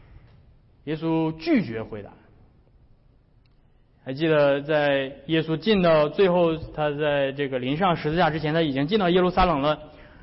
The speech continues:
然后这，他在耶路撒冷教导这些众人，然后有祭司长，有这些文士过来，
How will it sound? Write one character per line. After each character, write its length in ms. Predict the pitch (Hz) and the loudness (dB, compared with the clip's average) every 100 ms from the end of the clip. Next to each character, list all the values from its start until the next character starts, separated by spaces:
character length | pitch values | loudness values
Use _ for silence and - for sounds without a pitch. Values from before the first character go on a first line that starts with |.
| - | -2
然 160 | 151 | 2
后 160 | 190 185 | 4 4
这， 180 | 190 180 | 4 2
他 140 | 175 | 0
在 240 | 170 180 | 4 4
耶 160 | 170 180 | 6 4
路 80 | 180 | 2
撒 140 | 185 | 2
冷 120 | 165 | 0
教 200 | 143 196 | 2 2
导 80 | 151 | 2
这 80 | 147 | 2
些 80 | 160 | 0
众 200 | 180 160 | 0 0
人， 80 | 151 | 0
然 140 | 156 | 0
后 220 | 175 170 | 0 0
有 200 | 160 160 | 0 0
祭 200 | 156 233 | 0 -2
司 160 | 196 214 | 0 2
长， 320 | 180 156 165 | 2 2 2
有 160 | 165 156 | 2 2
这 160 | 170 | 0
些 180 | 170 165 | 2 0
文 260 | 156 151 202 | 0 -2 -2
士 260 | 202 226 | -2 0
过 140 | 190 202 | 2 2
来， 220 | 175 165 | 2 -2